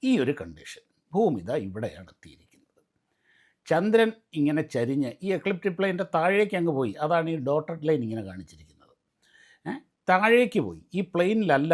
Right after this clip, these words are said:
അത് നിൽക്കുന്നത്. വീഡിയോയിൽ നമ്മൾ പറഞ്ഞു എന്താണ് ഈ പൗർണമിയും അമാവാസിയും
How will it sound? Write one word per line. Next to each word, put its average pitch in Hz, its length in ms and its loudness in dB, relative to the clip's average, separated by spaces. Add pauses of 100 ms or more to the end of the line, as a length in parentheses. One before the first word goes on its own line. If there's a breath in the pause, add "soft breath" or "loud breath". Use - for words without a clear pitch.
അത് 107 140 -4
നിൽക്കുന്നത്. - 420 -14
വീഡിയോയിൽ 170 400 -2
നമ്മൾ 156 180 -2 (100)
പറഞ്ഞു 113 280 -4 (460 soft breath)
എന്താണ് 143 720 4 (1300)
ഈ 127 120 -4 (200)
പൗർണമിയും 180 640 0 (400)
അമാവാസിയും 175 760 6